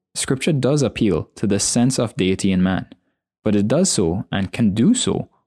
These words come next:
only by denying that man, when acting on his adopted monistic assumption, has any ability or right to judge of what is true or false, right or wrong."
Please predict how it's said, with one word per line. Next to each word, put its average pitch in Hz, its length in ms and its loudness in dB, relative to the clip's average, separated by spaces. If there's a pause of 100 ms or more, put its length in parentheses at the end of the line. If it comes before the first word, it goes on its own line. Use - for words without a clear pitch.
(140)
only 139 300 2
by 113 160 0
denying 92 480 2
that 135 180 -2
man, 90 360 -2 (200)
when 101 220 -2
acting 143 400 0
on 107 160 0
his 104 160 0
adopted 95 560 -2
monistic 98 640 0
assumption, - 600 -4 (560)
has 101 340 -4
any 147 220 4
ability 104 480 2
or 98 200 0
right 101 280 0
to 101 100 0
judge 101 540 -2
of 104 240 -4
what 107 360 0 (120)
is 104 180 -2
true 147 400 0
or 123 140 -2
false, 80 400 -4 (160)
right 85 280 -2 (160)
or 90 140 -2
wrong." 76 200 -4